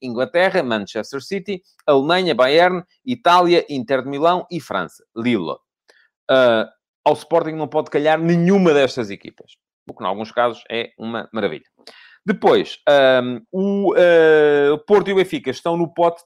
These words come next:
três e o Porto ficou por um lugar apenas no pote três. Bastava que, eh, das equipas que estão no pote dois, uma delas não se tivesse qualificado, eh, para, eh, a Liga dos Campeões e o Porto ascenderia ao pote dois, que era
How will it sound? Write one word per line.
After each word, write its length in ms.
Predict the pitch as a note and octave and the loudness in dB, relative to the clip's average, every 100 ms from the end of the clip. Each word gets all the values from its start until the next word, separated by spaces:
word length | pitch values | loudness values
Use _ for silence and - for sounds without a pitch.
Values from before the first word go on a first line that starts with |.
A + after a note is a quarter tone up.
| - | -6
três 460 | E3 D3+ B2+ A2 - | 0 2 0 -2 -6
e 80 | |
o 60 | B2+ | -8
Porto 220 | C#3 D#3+ - | -6 -8 -8
ficou 260 | - E3 | -8 -6
por 160 | - D#3 | -6 -6
um 240 | F3 E3 | -4 -4
lugar 360 | D#3 C3+ B2+ A2 | -2 0 2 2
apenas 360 | - G#2+ G2 | -2 -6 -8
no 80 | F#2 | -10
pote 240 | - - - | -8 -8 -6
três. 200 | E2+ E2 | -8 -6
Bastava 520 | C3 C3+ D#3 C#3+ A#2+ | -4 -2 0 2 0
que, 320 | A2 D3+ C3 - _ _ - | -2 -2 -2 -6 _ _ -2
eh, 240 | A#2 A2+ | 2 2
das 200 | A#2 C3 | 2 0
equipas 380 | C3+ C#3 B2 C3 | -2 -8 -8 -10
que 60 | |
estão 160 | - D3+ | -8 -6
no 100 | C3+ | -4
pote 260 | D3 C#3+ B2 | -2 -2 -2
dois, 360 | C3+ A2+ A2 - | -2 -2 -4 -8
uma 240 | E3+ D#3 | -4 -2
delas 380 | C3+ B2+ A2+ A2 | 2 2 2 -2
não 100 | C3+ | -8
se 120 | - | -10
tivesse 340 | C3 A#2+ A2+ | -6 -4 -4
qualificado, 640 | - B2 B2 A#2 C3+ C3+ C3+ _ _ _ - | -8 -8 -8 -6 0 0 -2 _ _ _ -2
eh, 320 | A#2+ A2 G#2+ - | 0 2 -2 0
para, 260 | B2+ A#2 | 2 4
eh, 520 | A2+ G#2 F#2 G2 F#2 G#2 | 2 0 0 -2 -2 -2
a 40 | |
Liga 240 | G#2+ G#2+ | -2 -6
dos 80 | A2 | -8
Campeões 460 | C3 A#2+ C#3 C#3 B2 | -12 -12 -10 -10 -10
e 40 | C3+ | -10
o 60 | |
Porto 320 | A2 C3+ C3 B2+ | -4 -4 -2 -6
ascenderia 600 | - C3 A2+ B2 C3 - | -6 -6 -4 -2 -2 0
ao 200 | D3 C#3+ | 0 0
pote 260 | C#3+ C#3+ A#2+ | 0 -2 0
dois, 260 | C#3 D3 | -2 -2
que 160 | - D3+ | -2 0
era 240 | D#3 D#3 | 2 2